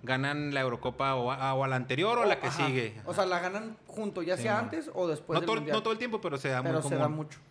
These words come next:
Speaker 2: Eh, en el mil novecientos setenta y dos fue campeón de la Euro y en el setenta y cuatro ganó el Mundial.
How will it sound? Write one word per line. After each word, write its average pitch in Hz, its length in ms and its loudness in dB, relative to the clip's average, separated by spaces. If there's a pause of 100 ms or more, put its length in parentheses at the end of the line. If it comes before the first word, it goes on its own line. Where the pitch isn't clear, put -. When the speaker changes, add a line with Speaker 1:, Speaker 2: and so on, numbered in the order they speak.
(920)
Speaker 2:
Eh, 151 180 0 (120)
en 175 160 -2
el 165 140 -2
mil 180 160 -2
novecientos 190 280 -4
setenta 170 260 -8
y - 40 -2
dos 160 100 -6
fue 196 80 -8
campeón 196 260 -4
de 202 80 -2
la 190 120 4
Euro 226 300 0
y 165 100 -2
en 143 60 -2
el 135 80 -6
setenta 127 280 -8
y 135 60 -6
cuatro 135 240 -10
ganó 135 160 -4
el 139 60 -2
Mundial. 226 280 2